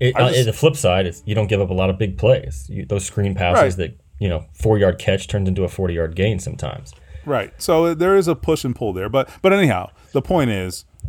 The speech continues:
Speaker 2: figure it out. Get off the field. <laughs> Okay?
Speaker 1: And you know
Speaker 2: I don't care
Speaker 1: what?
Speaker 2: how you do it.
Speaker 1: If, if you're gonna blitz,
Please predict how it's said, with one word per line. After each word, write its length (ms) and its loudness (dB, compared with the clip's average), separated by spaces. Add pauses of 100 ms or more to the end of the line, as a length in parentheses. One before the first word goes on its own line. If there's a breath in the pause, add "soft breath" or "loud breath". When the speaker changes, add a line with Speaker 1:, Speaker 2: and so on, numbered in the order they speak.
(160)
Speaker 2:
figure 360 2
it 60 2
out. 200 -4 (160)
Get 120 0
off 140 4
the 60 -20
field. 360 -6
<laughs> 260 -8
Okay? 280 -4
Speaker 1:
And 280 4 (200)
you 60 4
know 80 6
Speaker 2:
I 40 6
don't 40 6
care 120 8
Speaker 1:
what? 80 6
Speaker 2:
how 40 -2
you 60 -4
do 160 -4
it. 100 -10 (440)
Speaker 1:
If, 180 2 (520)
if 200 -2
you're 120 -2
gonna 160 2
blitz, 520 -2